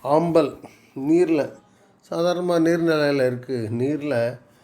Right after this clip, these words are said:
ஆம்பல்லாம் இருக்கு. அந்த ஆம்பல் அரக்கு ஆம்பல்னு சொல்லுவா. அது வாய் காட்ட, அந்த பெண்களுடைய அதனத்தை காட்டுகின்றதாம்.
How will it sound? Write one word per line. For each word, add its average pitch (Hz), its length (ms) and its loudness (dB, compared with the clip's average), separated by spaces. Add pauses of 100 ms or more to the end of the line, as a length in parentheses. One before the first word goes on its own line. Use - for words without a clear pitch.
(320)
ஆம்பல்லாம் 160 640 0
இருக்கு. 123 340 -8
அந்த 135 180 -8
ஆம்பல் 151 280 -2
அரக்கு 156 500 -2
ஆம்பல்னு 135 540 0
சொல்லுவா. 104 300 -8 (640)
அது 175 360 2
வாய் 151 320 2
காட்ட, 131 600 -2
அந்த 135 260 -8
பெண்களுடைய 147 1160 0 (540)
அதனத்தை 170 680 0
காட்டுகின்றதாம். 123 880 0